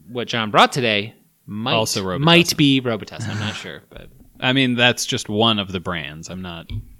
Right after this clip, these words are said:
Speaker 2: I didn't
Speaker 1: That's
Speaker 2: bring
Speaker 1: true. That is a brand. I do not like this smell. This is too strong.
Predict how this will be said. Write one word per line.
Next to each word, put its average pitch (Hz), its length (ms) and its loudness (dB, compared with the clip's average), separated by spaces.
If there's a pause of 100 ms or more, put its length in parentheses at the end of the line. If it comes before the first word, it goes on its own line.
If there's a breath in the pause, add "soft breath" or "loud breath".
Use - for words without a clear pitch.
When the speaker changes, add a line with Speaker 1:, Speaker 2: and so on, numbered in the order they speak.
(140)
Speaker 2:
I 98 80 -10
didn't 92 140 -4
Speaker 1:
That's 135 180 0
Speaker 2:
bring 90 80 -4
Speaker 1:
true. 85 200 -8
That 92 120 -8
is 95 100 -12
a 92 40 -12
brand. 92 240 -14 (340 soft breath)
I 269 140 0
do 262 160 2
not 131 180 2
like 104 180 -6
this - 160 -12
smell. 69 380 -14
This 165 180 -2
is 180 120 -4
too 127 280 -4
strong. - 440 -8